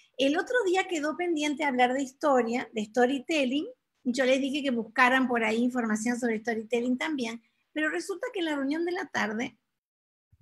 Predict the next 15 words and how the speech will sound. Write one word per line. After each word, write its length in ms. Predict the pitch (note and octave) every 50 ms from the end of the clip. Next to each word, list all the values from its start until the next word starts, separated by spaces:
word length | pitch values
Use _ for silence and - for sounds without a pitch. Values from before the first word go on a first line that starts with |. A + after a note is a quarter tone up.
| _ -
surgió 920 | B3+ - - - D#4 D4+ D4 C#4+ - - D#4+ F4 E4 C#4+ C#4 D4+ - - _ _ _ -
hablar 400 | C4+ B3 A#3+ A#3+ A#3 A#3 A#3 A#3
de 100 | B3 B3
storytelling, 840 | - B3+ B3 B3 B3 B3 - G4+ A#4 F4 A3 - - G#3 - - _ _ _ _
porque 600 | - B3+ B3 A3+ A3+ - B3+ A#3+ A#3 A3 G#3+ A3+ A3
todas 240 | - - C#4 C#4+ C#4
querían 300 | - B3+ A#3+ B3+ B3 B3
hablar 280 | A#3+ A#3+ A#3+ A#3 A#3+ A#3+
de 80 | D4+
eso. 160 | D#4 - D#4+
No 80 | D#4 F4+
me 80 | G4 G4+
acuerdo 240 | G4+ G4+ F#4 G4
cómo 240 | - E4+ D4 D4 C#4
fue 180 | - E4 F#4